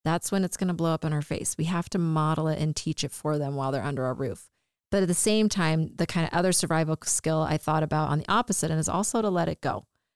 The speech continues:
You know, we wanna embrace it. It's the reality in which we live in, but we also have to be willing to let it go. I know that I'm that person that, you know, when I T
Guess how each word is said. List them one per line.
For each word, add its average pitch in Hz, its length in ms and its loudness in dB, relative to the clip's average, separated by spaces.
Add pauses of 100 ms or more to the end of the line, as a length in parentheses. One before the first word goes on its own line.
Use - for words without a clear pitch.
(140)
You 170 80 0
know, 175 100 4
we 180 60 4
wanna 226 220 4
embrace 156 360 0
it. 156 160 -2 (240)
It's - 160 -2
the 165 140 0
reality 170 560 4
in 170 100 2
which 165 220 0
we 160 80 0
live 156 260 0
in, 151 280 0 (520)
but 180 140 2
we 185 60 4
also 202 280 2
have 208 160 0
to - 80 -2
be 170 140 2
willing 160 340 2
to 160 80 -4
let 143 160 0
it 123 120 -8
go. 104 280 -4 (340)
I 165 120 2
know 165 200 4
that 156 200 0
I'm 170 360 2
that 160 200 2
person 165 380 0
that, 156 200 2
you 156 100 2
know, 160 140 2
when 156 80 0
I 156 220 0
T 160 420 0